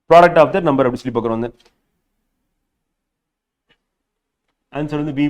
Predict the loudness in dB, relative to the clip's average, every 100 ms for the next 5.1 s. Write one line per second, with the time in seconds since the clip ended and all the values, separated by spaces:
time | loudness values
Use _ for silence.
0 | -4 -8 -8 -8 -10 _ _ -12 -12 -10
1 | -12 -12 -14 -18 _ _ _ _ _ _
2 | -14 -12 -10 -10 -6 -6 -6 -8 -8 -10
3 | -12 -14 -14 -16 _ _ _ _ _ _
4 | _ _ _ _ _ _ _ -2 -2 -2